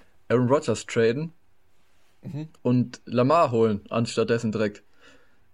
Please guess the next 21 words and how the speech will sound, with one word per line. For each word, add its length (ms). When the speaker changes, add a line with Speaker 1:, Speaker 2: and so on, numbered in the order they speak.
Speaker 1:
wenn 160
sie 60
das 200
cap-technisch 460
Speaker 2:
Ja. 60
Speaker 1:
irgendwie 180
geregelt 320
bekommen. 340
Also 220
das 180
ist 140
eine 140
sehr, 200
sehr 120
Speaker 2:
Boah, 80
das 80
Speaker 1:
interessante 360
Speaker 2:
glaub 60
ich 60
nicht. 100
Speaker 1:
Konstellation. 720